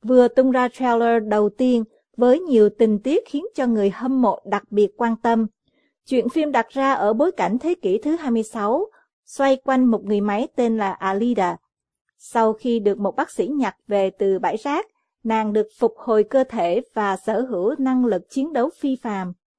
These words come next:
Trong quá trình đó thì Alida dần khám phá ra rằng người cứu sống mình thực sự là một thợ săn tiền thưởng và tham gia vào đội ngũ của ông ta để tìm hiểu thân thế cũng như chống lại những thế lực thù địch,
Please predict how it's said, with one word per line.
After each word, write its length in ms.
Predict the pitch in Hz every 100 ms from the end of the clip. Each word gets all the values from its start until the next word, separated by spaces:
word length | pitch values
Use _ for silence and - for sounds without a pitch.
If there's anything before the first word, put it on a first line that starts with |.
| _ _ _ _
Trong 240 | 262 262 247
quá 160 | 269
trình 240 | 339 240 208
đó 240 | 208 285
thì 100 | 311
Alida 640 | 240 214 220 269 269 220 208
dần 460 | 185 220 214 208
khám 240 | 202 262 359
phá 180 | 320 359
ra 160 | 339
rằng 420 | 262 233 208 196 202
người 180 | 202 196
cứu 180 | 269 330
sống 200 | 403 285 349
mình 200 | 220 185
thực 220 | 233 208
sự 280 | - 208 214
là 140 | 196
một 240 | 185 185 -
thợ 140 | 202
săn 300 | - 247 233 -
tiền 220 | 196 190 180
thưởng 300 | 175 160 240 _ _ _ -
và 300 | 226 226 220
tham 260 | 262 285
gia 280 | 262 269 262
vào 200 | 233 220
đội 160 | 202 190
ngũ 260 | 196 180
của 160 | 262 233
ông 240 | 226 214
ta 300 | 214 208 202 196 _ _
để 180 | 214 240
tìm 260 | - 247 226
hiểu 260 | 220 190 -
thân 240 | 285 247
thế 380 | 254 262 311 427
cũng 220 | 190 269
như 180 | 262 233 226
chống 200 | 254 359
lại 300 | 285 160 196
những 220 | 202 226
thế 220 | - 285
lực 200 | 359 226 - -
thù 240 | 214 190
địch, 180 | 190 185